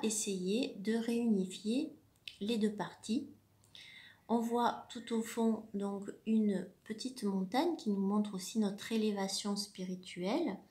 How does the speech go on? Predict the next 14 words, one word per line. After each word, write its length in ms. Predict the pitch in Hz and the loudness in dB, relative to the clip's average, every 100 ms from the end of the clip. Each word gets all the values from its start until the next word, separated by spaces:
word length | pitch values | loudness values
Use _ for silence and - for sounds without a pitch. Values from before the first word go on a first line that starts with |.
| - - - - _ | -18 -16 -16 -18 _
Donc 500 | 185 233 302 349 - - | 0 4 4 2 -6 -10
dans 540 | 190 254 269 262 - | 0 6 6 6 0
l'amoureux, 720 | 208 220 214 220 214 247 330 - | 2 4 6 4 4 4 2 2
on 100 | 220 | 0
va 160 | 214 220 | 4 6
nous 140 | 220 | 4
parler 560 | 220 214 214 202 190 - - - - - _ _ 170 | 4 2 4 2 0 -6 -20 -20 -20 -20 _ _ -4
de 140 | 190 | -2
choix. 640 | 185 - - 269 381 - - - | -2 -4 0 2 2 -4 -16 -4
Il 60 | |
y 80 | 185 | 0
a 100 | 185 | 2
aussi, 580 | 196 196 - 214 214 208 _ _ - | 2 0 -2 -2 -4 -6 _ _ -4
euh, 360 | - - - | -2 0 -2